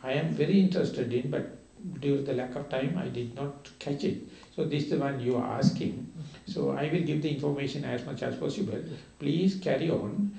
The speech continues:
Speaker 1: and must, before that, sister has to meditate.
Speaker 2: Yeah.
Speaker 1: You are not meditating.
Speaker 2: I'm meditating.
Speaker 1: <laughs> I have not seen, I am sorry.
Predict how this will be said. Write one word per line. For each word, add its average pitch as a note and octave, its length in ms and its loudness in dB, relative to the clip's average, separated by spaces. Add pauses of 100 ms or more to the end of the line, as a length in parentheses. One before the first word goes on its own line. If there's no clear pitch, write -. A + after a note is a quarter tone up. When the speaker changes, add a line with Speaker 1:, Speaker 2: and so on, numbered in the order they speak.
(160)
Speaker 1:
and B2+ 460 -4
must, C#3 400 -4
before F#3 400 6
that, - 280 2
sister - 300 -2
has C#3+ 180 0
to - 100 0
meditate. A#2+ 500 -4 (1000)
Speaker 2:
Yeah. C#3 80 -12 (1160)
Speaker 1:
You E3 100 0
are - 20 4 (120)
not F#3 140 4
meditating. - 580 2 (360)
Speaker 2:
I'm E3+ 180 4
meditating. F3+ 400 2 (380)
Speaker 1:
<laughs> - 400 -4
I E3+ 120 0
have A3+ 240 6
not A3 220 4
seen, A3 300 6
I E3+ 120 2
am E3 80 2
sorry. - 280 2